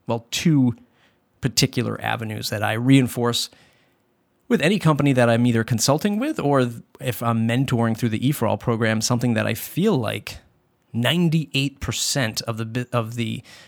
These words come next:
uh, potential businesses coming through the cohort year after year, and I've done it five or six times now,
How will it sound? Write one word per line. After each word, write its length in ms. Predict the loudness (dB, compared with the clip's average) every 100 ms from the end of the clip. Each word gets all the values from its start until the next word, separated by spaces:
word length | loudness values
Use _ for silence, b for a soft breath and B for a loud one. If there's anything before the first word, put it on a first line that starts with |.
| B B
uh, 160 | -6
potential 440 | -4 -2 2 2 4
businesses 420 | 2 2 2 0
coming 320 | 0 0 0
through 240 | -2 0 0
the 80 | 0
cohort 580 | 2 2 2 -2 -6
year 340 | -4 2 4 4
after 240 | 2 0
year, 180 | 0 2
and 80 | 0
I've 100 | -2
done 160 | -2
it 120 | -2 -6 _ _
five 220 | -8 -6 -4
or 60 |
six 240 | -4 -6 -2
times 300 | 0 0 -2
now, 260 | -4 -6